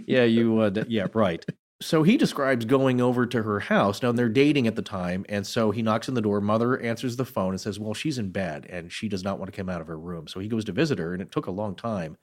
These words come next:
to get this out of her, for her to even describe what happened.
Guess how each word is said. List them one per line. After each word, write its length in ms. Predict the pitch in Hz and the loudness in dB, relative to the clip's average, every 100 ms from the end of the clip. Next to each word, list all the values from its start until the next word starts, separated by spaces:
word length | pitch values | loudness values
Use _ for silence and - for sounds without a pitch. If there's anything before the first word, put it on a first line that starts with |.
| _ _ _ _ _ _ - | _ _ _ _ _ _ -6
to 60 | 107 | 0
get 200 | 123 117 | 0 2
this 180 | 104 | 2
out 220 | 113 117 127 | 4 4 4
of 60 | |
her, 240 | 90 73 - | 0 -10 -6
for 160 | - 120 | -4 0
her 240 | - 165 | 4 4
to 80 | 135 | 6
even 160 | 131 | 0
describe 540 | 113 92 - 117 117 107 | 0 -2 0 4 4 2
what 140 | 92 | -6
happened. 580 | - 113 117 104 64 - | -6 -4 -4 -6 -12 -16